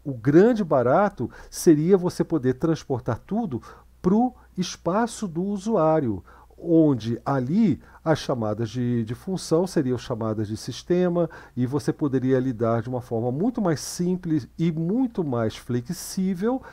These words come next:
pra desenvolver programas de terminal. Então, é, o pseudo-terminal, desde a origem dos, dos terminais emulados,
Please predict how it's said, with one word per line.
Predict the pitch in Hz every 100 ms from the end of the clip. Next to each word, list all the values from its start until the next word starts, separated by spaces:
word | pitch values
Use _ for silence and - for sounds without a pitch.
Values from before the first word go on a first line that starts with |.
| -
pra | 151 147 160 - - -
desenvolver | 127 185 208 190 165 123 123
programas | 117 196 160 139 180 185 117
de | 110
terminal. | 107 104 101 92 76 - - - - -
Então, | 131 120 180 196 135 - - -
é, | 127 135 131 -
o | 220 175 185
pseudo-terminal, | - - - 208 247 202 - 135 117 104 143 113
desde | 101 156 196 160
a |
origem | 120 147 180 127
dos, | 107 104 - - - -
dos | 113
terminais | - 123 123 120 113
emulados, | 104 92 92 151 190 -